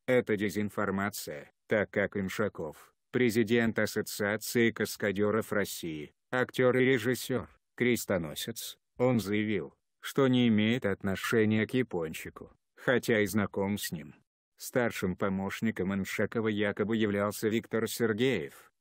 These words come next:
бывший офицер К Г Б. Выплаты исполнителям от имени Япончика производила Солнцевская опк. По сведениям Ф Б Р,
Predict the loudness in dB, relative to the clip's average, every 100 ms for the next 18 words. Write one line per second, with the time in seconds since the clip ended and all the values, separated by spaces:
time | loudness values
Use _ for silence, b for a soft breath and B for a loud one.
0 | -10 2 4 4 2 -2 -2 -6 0 -2
1 | 2 0 2 0 0 -6 -10 -6 2 2
2 | 2 -2 0 0 0 2 2 4 2 2
3 | 2 2 2 2 2 4 2 0 2 4
4 | 4 0 -8 0 0 2 0 0 -2 -2
5 | 0 -2 -2 0 0 0 -2 -6 -2 -2
6 | -2 -4 -10 -6 0 0 0 0 2 2
7 | 2 2 4 2 0 2 2 2 -2 -6
8 | -6 -10